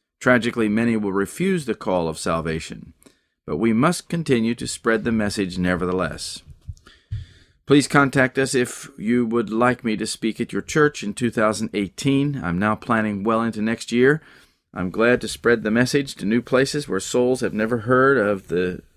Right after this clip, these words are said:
work of Keep the Faith Ministry. And lastly, you can still order the set of D V Ds called The Prophetic Secrets of the New World Order from Keep the Faith.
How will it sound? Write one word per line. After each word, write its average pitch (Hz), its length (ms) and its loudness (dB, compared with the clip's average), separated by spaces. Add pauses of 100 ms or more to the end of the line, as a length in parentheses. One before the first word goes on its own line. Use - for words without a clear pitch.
(220)
work 127 320 2
of 101 140 2
Keep 110 220 -2
the 104 60 -8
Faith 98 300 -2
Ministry. 85 560 -4 (1400)
And 135 140 2
lastly, 147 420 4
you 139 220 4
can 127 240 0
still 165 320 0
order 131 420 4
the 120 140 -2
set 123 260 0
of 117 100 0
D 120 140 2
V 117 140 2
Ds 107 320 0
called 107 340 0
The 110 80 -2
Prophetic 110 540 -2
Secrets 110 400 -4
of 107 80 -2
the 107 80 -2
New 107 160 -2
World 101 240 0
Order 82 440 0
from 90 380 -2
Keep 98 240 -6
the 104 80 -10
Faith. 95 460 -2